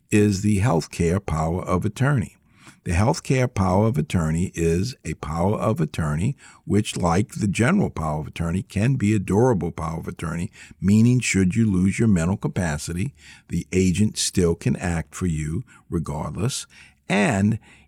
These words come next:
in a healthcare power of attorney, it is certainly possible to list your status as an organ donor, and that power of attorney would survive your death in that si-,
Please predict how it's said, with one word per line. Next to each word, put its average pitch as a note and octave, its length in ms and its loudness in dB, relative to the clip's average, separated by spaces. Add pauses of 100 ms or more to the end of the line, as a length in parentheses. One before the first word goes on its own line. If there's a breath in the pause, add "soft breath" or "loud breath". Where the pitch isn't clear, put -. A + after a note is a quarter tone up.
(100)
in F3+ 340 2
a G#2 240 2
healthcare D#3 640 -2
power E2 260 0
of D2+ 80 -4
attorney, E2 540 -2 (380 loud breath)
it C3 240 2
is F#2 220 0
certainly A2 440 2
possible F#2 640 -2
to - 160 -6
list F#2+ 480 -2
your F2 320 0
status F2+ 640 -2
as D#2 140 -6
an D#2+ 200 -8
organ F2 440 0
donor, B2 460 0 (380 loud breath)
and E2+ 280 -2
that G#2+ 320 0 (360)
power G2 360 2
of D#2+ 180 -2
attorney F#2 420 2
would G#2 380 2
survive F2+ 720 2
your E2+ 200 0
death F2 520 -2 (440 loud breath)
in G#2 260 6
that F2+ 200 2
si-, - 180 -4